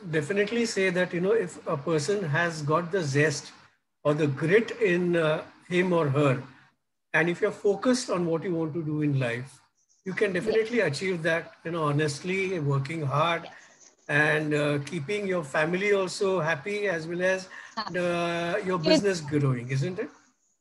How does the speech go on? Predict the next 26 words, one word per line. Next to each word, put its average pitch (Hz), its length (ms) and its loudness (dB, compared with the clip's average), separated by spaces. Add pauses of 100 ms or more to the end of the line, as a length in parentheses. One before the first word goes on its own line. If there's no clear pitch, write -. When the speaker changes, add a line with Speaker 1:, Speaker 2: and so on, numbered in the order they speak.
(100)
Speaker 2:
Yeah, 196 480 -6
yeah, 180 320 -6
yeah. 185 100 -8 (360)
I 247 100 10
will 330 200 10
definitely 320 580 6
tell 330 320 8
the 359 200 6
women 269 380 6
about 233 380 6
it. 214 100 2
You 269 140 6
know, 330 180 6
you 330 160 4
know, 330 120 8
Speaker 1:
Yeah. 302 160 2 (180)
Speaker 2:
they 349 180 8
feel, 427 280 6 (140)
उन 339 140 8
लोग 392 100 6
को 427 180 4
क्या 403 100 10 (120)
होता 320 320 6
है 262 140 6 (320)
कि 359 500 8
शादी 285 360 8